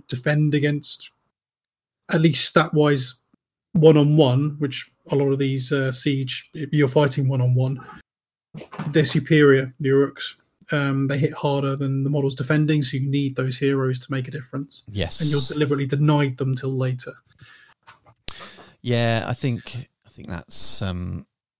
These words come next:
Speaker 2: I think that's, maybe they're trying to get across that that was the feeling anyway. It felt like it was, uh, im-, almost an impossible battle, didn't it? There were so many people there, especially once the wall was, the, the wall had been blown. You know, it's, uh, it wasn't until that, that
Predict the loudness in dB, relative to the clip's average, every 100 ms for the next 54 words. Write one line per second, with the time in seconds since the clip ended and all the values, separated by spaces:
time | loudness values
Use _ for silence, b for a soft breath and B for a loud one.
0 | _ _ _ _ -12 -4 -2 -2 -8 _
1 | _ -4 -4 -2 -4 -4 -6 -8 -10 -10
2 | -8 -8 -6 -8 -10 -14 -14 -16 _ -4
3 | -2 -2 -2 0 0 0 -2 -4 -6 -6
4 | -8 -12 -8 -6 -6 -8 -10 B B B
5 | B -8 -6 -4 -2 -2 -4 -6 -6 -2
6 | -4 -4 -6 -6 -6 -8 -12 _ _ _
7 | _ _ _ _ _ _ -4 -4 -6 -6
8 | -4 -4 -6 -6 -4 -4 -2 -4 -4 -6
9 | -6 -6 -6 -4 -6 -4 -6 -6 -8 -6
10 | -4 -4 -8 -12 -14 -14 -12 -10 -8 -8
11 | -8 -8 -8 -6 -6 -6 -10 -14 -20 -20
12 | _ -20 -16 -14 -12 -12 -10 -8 -6 -8
13 | -8 -8 -10 -8 -10 -8 -8 -8 -10 -12
14 | -14 -18 -18